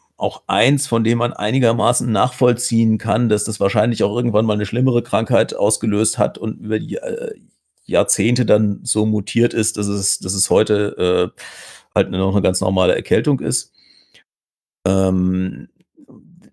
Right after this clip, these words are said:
dann gibt's, gehört zu den, zu den beim Menschen bekannten Coronaviren eben sars, äh, damals zweitausenddrei, meine ich. Dann gab's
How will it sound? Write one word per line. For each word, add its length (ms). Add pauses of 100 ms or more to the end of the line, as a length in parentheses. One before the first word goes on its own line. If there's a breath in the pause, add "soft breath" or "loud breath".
(140)
dann 360
gibt's, 580
gehört 260
zu 120
den, 200
zu 120
den 180
beim 180
Menschen 320
bekannten 360
Coronaviren 680
eben 240
sars, 640
äh, 500
damals 500
zweitausenddrei, 760
meine 240
ich. 80
Dann 160
gab's 420